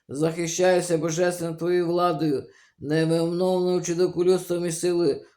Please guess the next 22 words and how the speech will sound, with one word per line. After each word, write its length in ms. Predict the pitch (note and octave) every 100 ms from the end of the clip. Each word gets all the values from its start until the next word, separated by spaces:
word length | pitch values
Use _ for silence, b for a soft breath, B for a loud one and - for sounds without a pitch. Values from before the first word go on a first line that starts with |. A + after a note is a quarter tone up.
| -
Очисти, 640 | D3+ D3+ F3 F#3 - F3
Боже, 320 | D#3 F3+ E3
очисти 460 | E3+ F3 F3+ F3+ F3
безліч 500 | D3+ F3 E3+ D#3+ D#3
моїх 240 | E3 E3+
гріхів. 500 | E3 E3 F3 E3 - b b b -
Благоволи, 800 | D3+ D#3+ E3 E3 E3+ F3 F3+
Господі, 600 | E3+ E3+ F3 E3+ E3 D#3+ D#3+
звільнити 480 | D#3 E3 F3 F3
мене 380 | E3+ E3+ E3+ E3+
від 200 | F3 D#3+
тенет 440 | E3 D#3+ E3+ D#3+ - b b
дьявольських, 720 | - D3 E3+ E3+ D#3 D#3 D3+ D3+
спаси 440 | - D#3 D#3 F3
мою 380 | E3+ F3 E3+ D#3 B B
стражденну 760 | - - D#3+ D#3 F3+ E3+ E3+ E3+
душу, 340 | E3+ E3 C3
осіни 440 | D#3+ D#3 F3 F3+
мене 300 | F3 F3 F3
світлом 460 | E3 E3+ F3+ E3 E3
лиця 460 | D3 E3 D#3 E3+ E3+
Твого, 300 | D#3 D3+